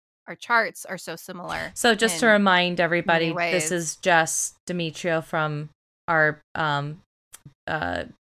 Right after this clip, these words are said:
Speaker 2: Astrology for Beginners and the Saturn's Return
Speaker 1: Mm-hmm.
Speaker 2: episodes. Same Jess.
Speaker 1: Yeah.
Speaker 2: Amazing.
Speaker 1: Yep.
Speaker 2: Love her.
Speaker 1: So she's offering something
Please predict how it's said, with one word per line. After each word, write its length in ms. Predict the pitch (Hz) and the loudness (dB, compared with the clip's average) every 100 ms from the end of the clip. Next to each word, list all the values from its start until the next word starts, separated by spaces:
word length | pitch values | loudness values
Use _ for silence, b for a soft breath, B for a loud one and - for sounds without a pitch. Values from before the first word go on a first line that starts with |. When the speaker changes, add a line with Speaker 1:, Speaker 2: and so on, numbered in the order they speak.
| - | -8
Speaker 2:
Astrology 440 | 175 196 180 170 | 0 2 2 0
for 140 | 175 170 | -4 -4
Beginners 680 | 170 180 170 175 170 170 - | -4 -2 0 0 0 -2 -4
and 180 | 165 156 | -6 -6
the 60 | |
Saturn's 460 | - 156 160 170 156 | 0 0 0 -2 -4
Return 340 | 156 180 160 | -6 -4 -2
Speaker 1:
Mm-hmm. 80 | 156 | -2
Speaker 2:
episodes. 760 | 156 156 - 156 151 151 - - | -4 -4 -4 -2 -2 -4 -10 -12
Same 240 | - 170 156 | -6 -4 -2
Jess. 460 | - - - - _ 180 | -4 -4 -6 -12 _ -4
Speaker 1:
Yeah. 200 | 175 143 - | -2 -2 -4
Speaker 2:
Amazing. 520 | 160 143 - - - | -8 -6 -8 -8 -2
Speaker 1:
Yep. 160 | 170 - _ _ _ _ _ _ _ | -2 -2 _ _ _ _ _ _ _
Speaker 2:
Love 160 | 175 151 | -8 -8
her. 240 | 156 - - - | -8 -8 -12 -14
Speaker 1:
So 120 | 220 | -8
she's 320 | - 294 285 - | -4 -2 -2 2
offering 460 | 214 247 - 302 277 | 6 6 4 -2 -2
something 640 | - 202 190 170 170 175 | -4 -4 -4 -6 -6 -10